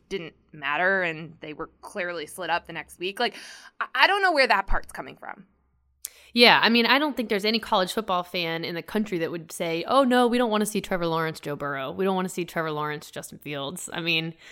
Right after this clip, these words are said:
Speaker 1: Right, right. We all want to. We all want to.
Speaker 2: Does, do people wanna see Clemson, Alabama again? Maybe not, but it's not gonna happen, so.
Speaker 1: Here, here's a question for you, actually, about that. So, obviously, there was Clemson, Alabama fatigue.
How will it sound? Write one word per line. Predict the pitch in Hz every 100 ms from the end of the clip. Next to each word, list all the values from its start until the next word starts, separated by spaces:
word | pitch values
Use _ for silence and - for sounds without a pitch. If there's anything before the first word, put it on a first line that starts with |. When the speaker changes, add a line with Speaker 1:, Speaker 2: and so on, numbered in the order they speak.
| - 554
Speaker 1:
Right, | 190 -
right. | 294 254 -
We | 285
all | 311 302
want | 220 160 -
to. | 180
We | 208 220
all | 226 208
want | 185 -
to. | - - - _ _ 202
Speaker 2:
Does, | 247 233 -
do | 226 -
people | 202 208
wanna | 196
see | 208
Clemson, | 208 196 202
Alabama | 170 160 165 208
again? | 277 294 311 320
Maybe | 320 185
not, | 196 294
but | 277
it's | 285
not | 277
gonna | 277
happen, | 311 - - - 185
so. | 180 175 175 190 - -
Speaker 1:
Here, | 349 359 254
here's | 359 370 466
a | 247
question | 226 170 170 180 175 165
for | 165
you, | 160 156
actually, | 143 175 - 165 156 156 - _ -
about | 185 156 -
that. | 85 80
So, | - 262
obviously, | 285 370 - 339
there | 247 226
was | 220 202
Clemson, | - - 220 208
Alabama | 190 185 175 165
fatigue. | - 170 - - - -